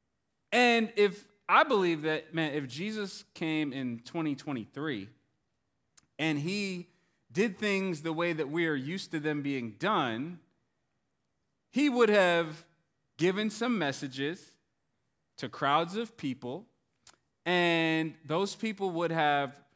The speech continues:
received those messages kind of for their, their individual lives and would have made some individual decisions as to whether they were gonna believe it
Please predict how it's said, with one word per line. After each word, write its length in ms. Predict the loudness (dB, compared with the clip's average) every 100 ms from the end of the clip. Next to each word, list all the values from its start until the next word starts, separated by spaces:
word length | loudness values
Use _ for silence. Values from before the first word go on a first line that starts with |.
| _ _ -8
received 560 | -8 -6 -6 -4 -2
those 240 | 0 0 0
messages 920 | 0 0 -2 -6 -4 -4 -8 -16 -20 _ _ _ -2
kind 160 | 0
of 80 | 0
for 140 | -2 -2
their, 360 | 0 0 -2 -4
their 140 | -6 -2
individual 800 | -2 -2 0 -2 -2 -4 0
lives 520 | 2 4 4 2 -2 -6
and 320 | -4 -6 -8 _ -8
would 140 | -2 -2
have 120 | 0
made 240 | 0 0
some 180 | -2 -4
individual 680 | -2 -2 -2 -2 -2 -2 -4
decisions 640 | -4 -6 -4 -4 -4 -4 -2
as 220 | -2 -4
to 140 | -8
whether 280 | -4 -2 -2
they 140 | -2
were 120 | -4 -4
gonna 200 | -4 -4
believe 400 | -4 -4 -2 -2
it 320 | -4 -6